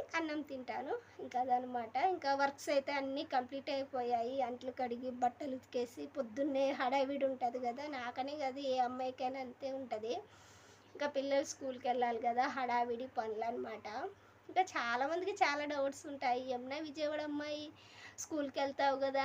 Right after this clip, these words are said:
నువ్వు టీచర్ కదా", ఇంకా చాలా డౌట్స్ ఉంటాయి. అవన్నీ మీకు మెల్లగా మెల్లగా క్లియర్ చేస్తూ ఉంటాను. మీరు చేయాల్సిన ఏమీ లేదు, నా వీడియోస్ డైలీ చూడండి, ఒక్కొక్క వీడియోలో కొంచెం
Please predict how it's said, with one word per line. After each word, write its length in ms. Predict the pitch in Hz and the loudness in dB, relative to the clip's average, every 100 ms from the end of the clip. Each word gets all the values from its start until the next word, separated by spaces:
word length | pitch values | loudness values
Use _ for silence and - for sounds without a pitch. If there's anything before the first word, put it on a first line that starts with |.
| 269 | 2
నువ్వు 240 | 269 269 269 | 2 0 0
టీచర్ 520 | 269 262 240 302 262 | -4 -10 -4 -4 0
కదా", 300 | 269 262 262 262 294 - - - - - | 0 2 2 2 -4 -14 -20 -20 -20 -18
ఇంకా 240 | - 330 311 294 | -14 -2 -2 0
చాలా 340 | 302 240 254 | 0 2 4
డౌట్స్ 380 | 262 269 262 - | 4 2 2 -2
ఉంటాయి. 300 | 294 254 226 311 | -4 -2 -2 -2
అవన్నీ 520 | 269 233 240 277 370 | 0 0 0 -2 2
మీకు 300 | 349 294 320 381 - - | 2 0 -2 -2 -2 -4
మెల్లగా 500 | 285 254 262 254 277 | 0 2 4 6 6
మెల్లగా 480 | 285 262 247 262 277 | 4 2 0 0 -2
క్లియర్ 400 | 285 311 269 285 | -2 -4 -2 -2
చేస్తూ 400 | 294 254 262 - 294 | -2 -4 -4 -8 -8
ఉంటాను. 420 | 277 254 262 - 392 | -8 -4 -4 -2 0
మీరు 200 | 330 - | 0 0
చేయాల్సిన 480 | 262 269 285 - 277 254 | 2 4 2 0 -4 -2
ఏమీ 260 | 277 359 359 | 0 2 2
లేదు, 300 | 320 254 262 440 880 880 - - - - - - - - | 2 0 0 -4 -6 -14 -18 -18 -20 -20 -20 -20 -16 0
నా 160 | 370 339 | 6 6
వీడియోస్ 420 | 330 320 330 349 277 | 6 2 2 2 4
డైలీ 380 | 277 285 320 392 | 6 6 6 2
చూడండి, 460 | - 277 262 269 311 | 0 0 0 0 0
ఒక్కొక్క 360 | 269 302 - | 0 -2 -4
వీడియోలో 500 | 294 285 269 269 269 330 | -4 -2 4 4 4 0
కొంచెం 380 | 359 269 294 | 0 -2 -4